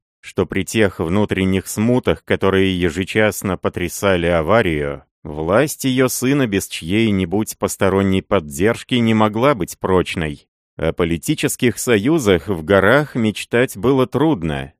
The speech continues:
так как соседние вольные общества были бессильны отстаивать даже собственную свою независимость. Из владетельных ханов также не было никого, кто бы решился прямодушно протянуть ей руку.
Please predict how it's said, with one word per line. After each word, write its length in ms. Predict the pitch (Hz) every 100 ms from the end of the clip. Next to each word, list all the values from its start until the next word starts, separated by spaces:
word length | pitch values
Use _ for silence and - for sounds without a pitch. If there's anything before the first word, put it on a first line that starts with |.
| _
так 200 | 98 90
как 220 | - 98
соседние 720 | - 104 - 120 95 92 95
вольные 480 | 85 98 104 95 92
общества 680 | 95 139 - 139 - 117 110
были 280 | 92 107 98
бессильны 760 | 104 - - 165 135 85 80
отстаивать 680 | 82 - 101 98 92 92 90
даже 440 | 92 98 82 101
собственную 800 | - 131 151 - 95 85 82 85
свою 320 | - 92 82
независимость. 960 | 85 82 80 92 80 - 80 76 - - _ _ _ _ _ _
Из 220 | 104 98
владетельных 840 | 87 92 95 90 160 156 135 135 120
ханов 480 | - 104 135 147 -
также 440 | 143 156 76 80
не 220 | 76 95
было 180 | 90 90
никого, 640 | 90 98 - 117 117 110
кто 320 | 73 - 104 90
бы 180 | 90
решился 680 | 87 92 - 135 151 - 147
прямодушно 880 | 117 110 113 107 85 120 156 - 151
протянуть 720 | 147 131 117 127 101 113 123
ей 260 | - 87 90
руку. 600 | 82 85 73 80 71 65